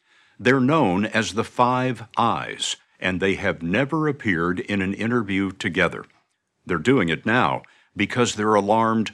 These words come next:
by China, which they say is the greatest espionage threat democracy has ever faced. But given the war, we'll begin with F B I Director Wray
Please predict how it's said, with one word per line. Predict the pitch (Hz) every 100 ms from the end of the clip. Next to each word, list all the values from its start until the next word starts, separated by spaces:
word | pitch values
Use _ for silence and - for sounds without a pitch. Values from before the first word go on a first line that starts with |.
| -
by | 110 110
China, | - - 143 131 123 - _ _ _
which | 90 80 -
they | 113 127
say | - 78 80
is | 92 87
the | 87
greatest | 80 87 107 131 135 - -
espionage | 143 139 101 80 76 76 73 -
threat | 87 87 90 - _ _ -
democracy | 78 87 104 - 98 - 98 90
has | 95 90 - -
ever | 107 110 120
faced. | - 101 - - - - _ _ _ _ _ -
But | 107 110 -
given | 113 160 165 117
the |
war, | 107 131 80 50 - _ _ _
we'll | 113 139
begin | 127 117 123 104 92 92
with | 92 -
F | 117 120
B | 131 113
I | 110
Director | 107 104 110 113 110
Wray | 113 117 62 -